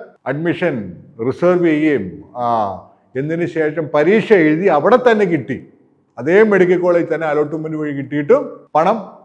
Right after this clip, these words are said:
പലർക്കും നഷ്ടപ്പെട്ടു. എല്ലാവരും ഒരുപാട് പേര് എന്നെ വിളിക്കുന്നുണ്ട്, എന്തെങ്കിലും ചെയ്യാൻ സാ-, ഒന്നും ചെയ്യാൻ സാധിക്കില്ല. അതുകൊണ്ട് ഇപ്പോൾ ഞാൻ പറയുന്നു, അറുപത് ശതമാനം സീറ്റ് കർണാടക എക്സാമിനേഷൻ അതോറിറ്റിയുടെ കൈവശമാണ്. ഒരു രണ്ട് ലക്ഷത്തി ഇരുപത്തയ്യായിരം പേര് റാങ്ക് കിട്ടുന്നവർക്ക്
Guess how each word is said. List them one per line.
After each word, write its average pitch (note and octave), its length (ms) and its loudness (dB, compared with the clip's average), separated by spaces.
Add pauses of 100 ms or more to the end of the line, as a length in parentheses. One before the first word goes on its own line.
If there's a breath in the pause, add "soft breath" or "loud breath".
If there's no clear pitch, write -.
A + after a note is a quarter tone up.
(140)
പലർക്കും A#3+ 420 6
നഷ്ടപ്പെട്ടു. D3+ 500 -2 (360)
എല്ലാവരും D3 340 -2
ഒരുപാട് D#3+ 340 0
പേര് D#3 180 2
എന്നെ D#3 160 -2
വിളിക്കുന്നുണ്ട്, C#3 580 -4 (420 soft breath)
എന്തെങ്കിലും C#3+ 400 -6
ചെയ്യാൻ D3+ 360 -6
സാ-, C#3 240 -8
ഒന്നും C4 260 -8
ചെയ്യാൻ E3+ 180 -2
സാധിക്കില്ല. G2 480 -14
അതുകൊണ്ട് G2 560 -12 (200)
ഇപ്പോൾ - 500 -4
ഞാൻ D#3 280 -4
പറയുന്നു, D#3 340 0
അറുപത് D#3+ 480 0
ശതമാനം D#3+ 520 -4
സീറ്റ് D#3 540 -6 (380 soft breath)
കർണാടക E3+ 540 0 (220)
എക്സാമിനേഷൻ E3 680 -8 (140)
അതോറിറ്റിയുടെ D#3 600 -4
കൈവശമാണ്. C#3 1000 -4 (240)
ഒരു C#3+ 140 -2
രണ്ട് D3+ 340 -2
ലക്ഷത്തി F3+ 360 -2
ഇരുപത്തയ്യായിരം F3 800 0
പേര് C3+ 140 -2
റാങ്ക് C3+ 320 -6
കിട്ടുന്നവർക്ക് D3 760 -4